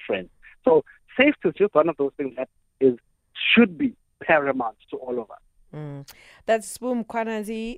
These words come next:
Speaker 2: freelance travel and lifestyle journalist. Thank you so much for chatting to us this evening and giving us those, um, important tips. And we'll be doing it again. That's next week, Friday, at the same time on Travel and Tourism.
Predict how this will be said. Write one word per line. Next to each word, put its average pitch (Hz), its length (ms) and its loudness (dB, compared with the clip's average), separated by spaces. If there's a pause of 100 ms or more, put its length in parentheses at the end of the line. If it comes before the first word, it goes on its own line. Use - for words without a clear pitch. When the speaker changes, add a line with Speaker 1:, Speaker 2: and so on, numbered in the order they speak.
Speaker 2:
freelance 247 580 -2
travel 233 420 -2
and 214 160 -6
lifestyle 214 420 -6
journalist. 226 580 -8 (500)
Thank 277 220 -2
you 285 60 -8
so 285 200 0
much 277 280 -4
for 285 260 -6
chatting 269 400 -8
to 247 160 -4
us 226 120 -4
this 233 200 -10
evening 254 360 -6
and 214 180 -6
giving 233 260 -6
us 208 220 -8 (100)
those, 190 380 -8
um, 175 420 -6 (280)
important 202 720 -6
tips. - 360 -10 (360)
And 185 180 -2
we'll 180 100 -6
be 175 100 -6
doing 202 240 -4
it 185 120 -6
again. 185 380 -4
That's 165 300 -8
next 165 320 -10
week, 175 140 -10
Friday, 151 540 -4
at 151 120 -8
the 143 80 -12
same 156 280 -8
time 156 340 -8 (260)
on 156 220 -6 (120)
Travel 151 380 -10
and 147 200 -12
Tourism. 135 760 -10